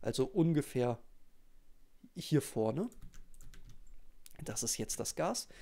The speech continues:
Und wir brauchen ganz viel von diesem roten Zeug, was wir glücklicherweise direkt nebenan haben. Wir haben die Sachen jeweils in einen Verbrenner reingeschmissen. Wir können aber sagen, wir wollen bloß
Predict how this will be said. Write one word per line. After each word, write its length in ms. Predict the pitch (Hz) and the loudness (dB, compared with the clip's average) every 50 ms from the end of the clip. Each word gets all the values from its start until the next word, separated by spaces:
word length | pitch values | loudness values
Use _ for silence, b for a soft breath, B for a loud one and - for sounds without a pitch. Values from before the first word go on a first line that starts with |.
| B B B B | B B B B
Und 140 | 233 247 226 | 4 6 6
wir 100 | 240 165 | 6 8
brauchen 360 | - 175 180 180 - 180 160 | 8 10 10 10 8 6 4
ganz 180 | 156 165 175 - | 4 4 4 4
viel 140 | - 185 | 2 4
von 160 | - - 147 143 | 4 6 4 4
diesem 220 | 151 - 151 135 | 4 4 4 6
roten 320 | - 151 160 - - 156 | 8 10 10 8 8 4
Zeug, 300 | - - 139 139 143 - - | 2 4 6 6 6 6 4
was 220 | 135 143 - - - | 2 0 2 4 4
wir 120 | 170 156 - - - - | 4 4 4 0 -8 -2
glücklicherweise 800 | - 202 262 277 - - 233 214 - 214 196 190 190 196 190 196 | 2 4 4 4 4 2 -2 2 4 4 6 6 6 4 4 4
direkt 320 | 180 180 - 196 190 - - | 2 2 2 0 0 0 0
nebenan 420 | 190 185 180 170 - 190 185 156 | 0 2 2 0 0 0 2 2
haben. 280 | 120 117 - - 123 - - b b b b b b b b b b b b | 0 0 -2 -2 -6 -8 -10 b b b b b b b b b b b b
Wir 140 | - 151 143 | 2 4 6
haben 240 | 175 196 208 214 202 | 8 8 6 6 4
die 80 | 196 | 4
Sachen 480 | 170 - 180 185 - - 185 170 156 151 | 4 4 4 4 4 2 2 2 2 0
jeweils 460 | 123 156 190 220 220 220 208 - - | 2 2 2 2 2 2 2 2 0
in 100 | 143 - | 0 0
einen 320 | - 123 160 190 202 196 | 0 2 2 4 4 2
Verbrenner 560 | 185 - - 135 - - 160 202 247 254 - - | 2 0 -2 0 0 2 2 2 2 2 2 2
reingeschmissen. 680 | 110 110 117 120 - - - 123 117 - - - 117 - B B B B B B B B B B | 0 0 0 -2 -4 -2 -2 -2 -2 -2 -2 -4 -4 -6 B B B B B B B B B B
Wir 140 | - 135 - | 2 2 4
können 320 | - 175 202 240 240 202 | 6 6 6 8 6 6
aber 240 | - 127 - 120 117 | 4 4 4 2 2
sagen, 420 | - - 117 117 117 117 165 214 - b b b b b b b | 2 2 2 2 2 2 0 -2 -4 b b b b b b b
wir 180 | 143 123 - | 6 6 8
wollen 320 | 131 147 202 240 240 185 - | 8 8 8 8 6 4 2
bloß 560 | 127 117 117 131 175 233 - - - - | 2 2 2 4 2 2 2 0 -2 -4